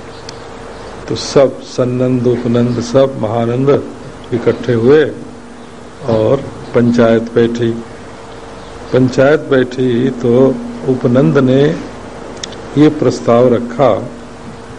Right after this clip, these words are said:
कि गोकुल में बड़े उपद्रव हो रहे हैं, अब हम सब लोग वृंदावन चलें।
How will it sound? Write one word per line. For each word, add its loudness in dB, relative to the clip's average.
कि 0
गोकुल 2
में 4
बड़े 6
उपद्रव 2
हो 0
रहे 0
हैं, 0
अब 4
हम 2
सब 2
लोग 2
वृंदावन 2
चलें। 0